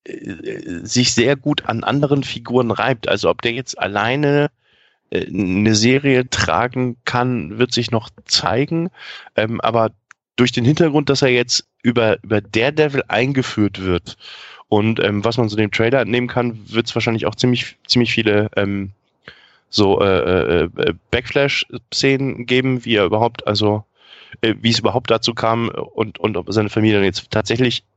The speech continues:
zufällig, äh, mit erschossen wurde, wenn ich das so richtig deute, zumindest was, was die Trailer jetzt angeht, ähm, ob es vielleicht doch nicht so zufällig war. Ähm, das kommt jetzt hoffentlich alles in der, in der Serie. Und dadurch, dass schon etablierte Figuren quasi dabei sind und ja auch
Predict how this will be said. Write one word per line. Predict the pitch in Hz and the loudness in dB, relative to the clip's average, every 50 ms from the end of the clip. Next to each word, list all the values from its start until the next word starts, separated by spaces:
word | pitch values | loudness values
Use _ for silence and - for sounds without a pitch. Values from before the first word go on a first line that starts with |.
| - - | -18 -6
zufällig, | - - - - 156 160 - - 151 143 143 147 160 165 - - - | -2 -2 0 0 0 -2 0 0 0 2 2 2 2 2 0 -4 0
äh, | - 123 123 | 0 0 0
mit | 120 - 135 135 - | 0 -4 -6 -6 -4
erschossen | 131 123 123 - 123 127 - - 131 117 | -4 -4 -4 -2 -4 -4 0 0 0 2
wurde, | 117 120 131 135 135 131 | 4 4 4 4 4 2
wenn | 123 120 | 2 0
ich | 120 123 | -2 0
das | - 127 123 - - - - - - - - - - - _ | 0 0 0 0 -2 -4 -10 -18 -18 -16 -16 -16 -18 -18 _
so | - - 120 | -2 0 2
richtig | 110 127 127 - - - - - _ _ | 2 2 0 0 -2 -2 -2 -4 _ _
deute, | - 101 98 110 131 127 - 127 | 0 2 4 4 2 2 0 -2
zumindest | - - - 117 117 113 - - | -2 -4 -4 -2 -2 -4 -4 -4
was, | 113 - - | -6 -4 -4
was | - 104 - | -4 -6 -6
die | - 107 | -8 -10
Trailer | - - - 110 113 | -8 -4 -2 0 0
jetzt | 107 107 - - | 0 0 -2 -2
angeht, | 110 107 110 107 107 104 - - _ - - - - - - - _ | -2 0 2 0 0 0 -4 -12 _ -20 -20 -20 -20 -20 -20 -8 _
ähm, | - 104 | -2 0
ob | - 92 - | 0 0 0
es | - | 0
vielleicht | - - 104 98 95 - - | 0 0 0 -2 -2 -2 -4
doch | 120 - - | -6 -4 -2
nicht | - 123 135 131 - | 0 0 0 0 0
so | - 127 120 | 0 0 0
zufällig | 123 123 - 143 131 - - 117 117 117 117 | 0 -2 -6 -6 -4 -2 0 0 0 0 0
war. | 117 113 110 110 110 113 - _ _ - _ _ _ _ _ _ _ | 2 2 2 2 2 0 -4 _ _ -20 _ _ _ _ _ _ _
Ähm, | 107 101 98 98 101 101 98 98 101 _ - _ _ | 0 0 2 0 0 -2 -4 -6 -12 _ -20 _ _
das | - 104 - | -6 -6 -2
kommt | - - 113 110 | -2 -2 -2 -2
jetzt | 110 104 - | -4 -2 -2
hoffentlich | 107 107 110 101 104 - | -2 -2 -2 -2 -2 -2
alles | - 101 - | -2 -2 -2
in | - 104 | -2 0
der, | 101 101 101 95 64 | 0 2 2 0 -2
in | - 98 | -2 -2
der | 98 95 | -2 0
Serie. | 95 98 98 104 113 120 120 120 117 117 117 - _ _ _ _ _ _ - _ | 0 0 0 2 2 2 2 2 2 0 -2 -6 _ _ _ _ _ _ -8 _
Und | - 107 107 107 - 110 113 | 0 0 0 0 -2 -4 -4
dadurch, | 113 107 113 - - | -4 -4 -4 -4 -4
dass | - 113 - | -4 -2 0
schon | - 110 104 | 0 -2 -4
etablierte | - 113 - 113 110 - - 127 - - | -2 0 0 0 0 -2 -6 -4 -4 -6
Figuren | 117 - 120 110 107 107 113 123 123 123 120 113 - | -6 -6 -8 -6 -2 2 2 2 4 2 0 -4 -8
quasi | - - 113 110 110 104 | -6 -4 -2 0 0 0
dabei | 107 98 92 - 90 98 120 131 | 0 0 0 0 0 2 2 2
sind | 123 123 127 123 - | 4 4 2 2 0
und | - 104 - | -2 -2 -2
ja | 98 - | -2 -2
auch | - - - | -4 -10 -12